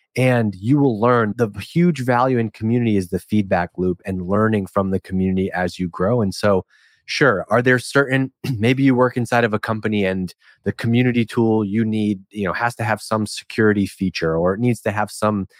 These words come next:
integration with Salesforce. Does stuff like that matter? It does, right? But I think from a macro standpoint, like, you need to pick one and go. And it's so easy to look at, at the la-, landscape and see twenty different platforms that you could choose from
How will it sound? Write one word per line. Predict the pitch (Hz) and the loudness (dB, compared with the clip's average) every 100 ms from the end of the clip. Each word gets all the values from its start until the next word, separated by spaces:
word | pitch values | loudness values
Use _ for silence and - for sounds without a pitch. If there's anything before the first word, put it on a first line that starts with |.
| _ _ - | _ _ -2
integration | 113 113 110 107 104 | 0 2 2 2 0
with | 98 | -2
Salesforce. | - 104 92 - 76 | 0 0 0 -2 -4
Does | 117 110 | -4 -2
stuff | 151 143 | -2 0
like | 147 131 | 0 0
that | 127 | 0
matter? | 113 101 107 127 | 2 0 2 0
It | 104 - | 0 0
does, | 90 127 165 | 2 2 2
right? | 147 143 165 _ _ _ _ - | 2 2 0 _ _ _ _ -2
But | 131 | 0
I | |
think | 131 165 135 - | 2 0 0 -4
from | 139 120 | 0 2
a | |
macro | 98 101 123 - 104 | 2 2 2 2 0
standpoint, | - 98 92 92 95 78 | 0 -2 0 0 -2 -2
like, | 90 90 - | -4 -4 -2
you | 107 131 | 2 2
need | 127 117 | 2 0
to | 113 104 92 - _ _ - | 2 2 2 -4 _ _ -4
pick | 147 - | -2 2
one | 123 117 | 2 2
and | 98 95 | 0 0
go. | 98 101 139 175 - _ _ - | 2 4 4 2 -2 _ _ -4
And | 123 | -2
it's | - | -2
so | - 151 156 | -2 0 2
easy | 131 123 120 | 2 2 2
to | 104 | 2
look | 101 113 - | 2 0 0
at, | 107 | -4
at | 101 - | -4 -2
the | 98 | -2
la-, | 95 98 107 | 0 0 0
landscape | 101 107 113 - 95 92 | -2 -2 -2 -2 -2 -2
and | 92 | -4
see | - 101 | -2 -4
twenty | - 110 110 110 | -2 -2 2 2
different | 104 104 92 | 0 -2 -4
platforms | - 98 - 101 92 87 | -2 -2 -2 -4 -2 -2
that | - 85 101 | -4 -4 -4
you | |
could | - 85 | -4 -6
choose | - 98 98 | -4 -4 -4
from | - 127 143 | -2 0 0